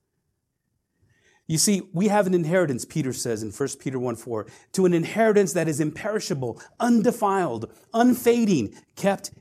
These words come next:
in heaven for you. It is there. You are an heir of that.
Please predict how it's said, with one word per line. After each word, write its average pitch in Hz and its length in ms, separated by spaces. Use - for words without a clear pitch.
in 170 120
heaven 139 440
for 139 240
you. 127 360
It 160 120
is 170 160
there. 190 500
You 185 240
are 214 220
an 202 140
heir 233 240
of 208 120
that. 139 340